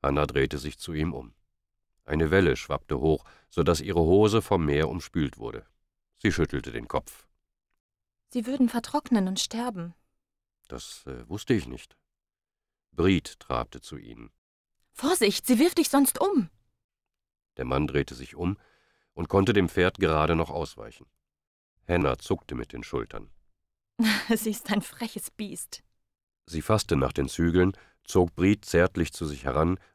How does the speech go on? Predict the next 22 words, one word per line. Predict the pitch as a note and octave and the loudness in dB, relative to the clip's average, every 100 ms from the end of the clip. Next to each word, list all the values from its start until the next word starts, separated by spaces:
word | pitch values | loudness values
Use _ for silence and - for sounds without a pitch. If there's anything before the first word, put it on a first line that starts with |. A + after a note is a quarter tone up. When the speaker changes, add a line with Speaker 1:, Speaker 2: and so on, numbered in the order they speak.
| _ | _
Speaker 1:
und | G#2 - | -6 4
küsste | B2 - C2+ | 4 4 -4
das | A1+ | -6
Pferd | - C#2+ C#2 - | -8 -2 -2 -2
auf | D#2 - | -10 0
die | F#2+ | 2
Nüstern. | D#2 - A1+ A#1+ _ _ _ _ _ _ _ _ _ _ _ _ _ _ | 2 -2 -12 -14 _ _ _ _ _ _ _ _ _ _ _ _ _ _
"Ich | D#2+ D#2 - - - | -6 -6 -6 -12 -4
heiße | E2 D#2 - | 2 2 2
Ben." | D#2+ G2+ F#2 C2+ - _ _ _ _ _ _ _ _ _ _ | 2 4 4 0 -8 _ _ _ _ _ _ _ _ _ _
Charlie | - E2+ E2 B1+ | 2 4 4 2
stürmte | - C#2+ B1+ A#1+ B1 | -2 -2 -2 -2 -4
heran | C2+ D2 E2+ - - _ | 0 0 0 -2 -18 _
und | - E2+ | -6 0
begrüßte | F2 F#2+ A#2 A2 - | 2 6 6 4 -2
ihn, | D2 E2 G2 | -2 -2 -2
als | C#2+ - | -4 0
würde | E2 F#2+ | 4 4
er | - | 4
Ben | D#2 C2 C2 | 2 0 0
bereits | B1+ C#2 - | 0 -2 0
kennen. | F2 A#1+ | -2 -2